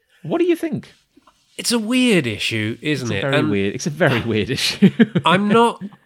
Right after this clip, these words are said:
Speaker 2: I, I, you know, I like Christopher Priest. I think he's done some great,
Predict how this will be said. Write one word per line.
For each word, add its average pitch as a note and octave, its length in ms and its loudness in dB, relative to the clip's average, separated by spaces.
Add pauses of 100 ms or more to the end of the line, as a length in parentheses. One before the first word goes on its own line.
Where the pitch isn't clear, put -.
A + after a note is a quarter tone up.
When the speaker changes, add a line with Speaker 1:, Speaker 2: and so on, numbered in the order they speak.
(340)
Speaker 2:
I, D#3 200 -6
I, D#3 160 -6 (440)
you C3 100 -4
know, - 100 -10
I D3+ 80 2
like D#3 280 0
Christopher - 320 -10
Priest. G#2 340 -6
I G#2+ 60 -8
think A2 160 -10
he's G#2 100 -12
done G2+ 160 -6
some G2+ 240 -10
great, G2+ 400 -8